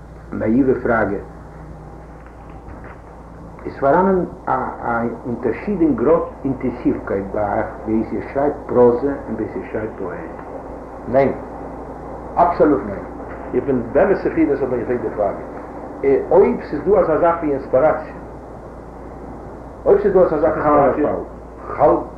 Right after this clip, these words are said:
Speaker 2: חלל פאלס ביי מיר. איך בין פונקט אין דער שפאנונג, ווען איך שרייב, אה, אין טאג גענומען.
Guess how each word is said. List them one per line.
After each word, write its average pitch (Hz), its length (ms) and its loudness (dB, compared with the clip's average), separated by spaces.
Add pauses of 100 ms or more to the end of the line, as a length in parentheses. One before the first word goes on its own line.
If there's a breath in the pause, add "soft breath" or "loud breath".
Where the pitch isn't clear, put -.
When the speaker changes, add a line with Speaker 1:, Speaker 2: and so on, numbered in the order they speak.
(220)
Speaker 2:
חלל 139 360 2
פאלס 113 160 2
ביי 92 140 -4
מיר. - 240 -12 (880 loud breath)
איך - 240 0 (180)
בין 185 420 6
פונקט 175 360 2
אין 143 60 2
דער 135 260 6
שפאנונג, 147 540 2
ווען 117 160 2
איך 107 100 2
שרייב, 135 380 4
אה, 107 540 6
אין 104 120 0
טאג 180 280 2
גענומען. 85 320 -2